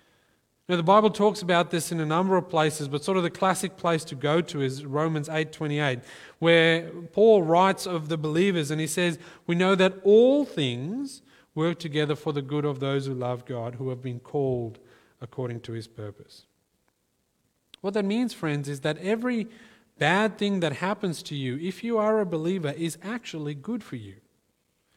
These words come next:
And we know this because God has already taken on himself in Jesus Christ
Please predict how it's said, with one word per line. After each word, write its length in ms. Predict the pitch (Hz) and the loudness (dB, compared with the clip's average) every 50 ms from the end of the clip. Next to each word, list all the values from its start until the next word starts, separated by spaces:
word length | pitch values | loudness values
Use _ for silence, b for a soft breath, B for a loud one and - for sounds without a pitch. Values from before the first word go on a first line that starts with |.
| _ _ _ _ _ _ _ _ _ _ _ _ _ _ _ _ _ _ _ | _ _ _ _ _ _ _ _ _ _ _ _ _ _ _ _ _ _ _
And 100 | - 185 | 0 2
we 80 | 202 208 | 2 4
know 260 | 202 208 233 277 294 262 | 4 6 6 6 6 6
this 180 | 202 185 175 | 4 2 2
because 360 | - - 202 - - 214 190 | 0 -4 -4 -2 -2 -2 -2
God 280 | 165 185 208 233 247 233 | 2 2 4 4 4 4
has 200 | 185 226 226 214 | 2 0 0 0
already 680 | 233 220 214 190 165 170 190 226 277 269 254 185 156 151 | 0 0 0 0 2 2 4 4 4 2 0 0 -2 -4
taken 480 | - - 202 214 220 214 - 202 196 | -4 -2 -2 -2 -2 -2 -4 -4 -4
on 240 | 196 202 208 240 262 | -2 -2 0 0 0
himself 680 | 220 233 226 220 208 - - - 240 240 190 170 156 - | 0 0 -2 -2 -2 -4 -2 0 2 4 4 4 2 0
in 200 | - 208 202 202 | -4 -2 -2 -2
Jesus 400 | - 226 233 240 240 240 - - | -2 -2 -2 -2 -2 -6 -8 -6
Christ 420 | - - 190 170 165 165 160 - | -4 -2 0 2 2 0 -2 -6